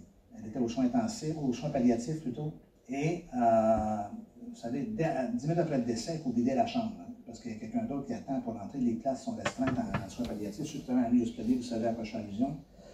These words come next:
Et là, je descends à la voiture chercher les, les, les valises pour ranger, pour que je vide la chambre, là, OK ? Euh, au début, on n'a pas le temps de vider les choses, là, ok ? Puis j'étais avec un de mes amis.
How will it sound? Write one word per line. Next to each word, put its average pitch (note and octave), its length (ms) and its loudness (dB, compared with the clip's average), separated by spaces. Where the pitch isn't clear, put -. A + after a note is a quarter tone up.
Et G#2+ 100 0
là, D#3 340 8
je A2 100 -10
descends A#2+ 280 0
à - 100 4
la B2 80 8
voiture A2 220 4
chercher C3+ 420 -2
les, A2 380 4
les, G#2+ 220 -4
les G#2 80 -8
valises A#2 440 -2
pour A2+ 200 -4
ranger, A2+ 360 0
pour A#2+ 80 -4
que G#2 60 -4
je B2 100 -2
vide B2+ 100 2
la A#2 80 4
chambre, C#3 360 -2
là, - 120 -4
OK ? - 120 -12
Euh, A#2 440 2
au - 40 -6
début, F#3+ 160 6
on E3 120 4
n'a C#3+ 120 4
pas - 120 6
le - 80 2
temps F#3+ 120 2
de E3 40 0
vider B2 220 4
les A2+ 60 6
choses, A#2+ 340 2
là, F#2+ 100 -8
ok ? B2+ 240 -8
Puis B2+ 140 0
j'étais C3 140 -4
avec C#3+ 200 0
un C3 80 4
de B2 60 8
mes A#2+ 260 8
amis. B2+ 320 4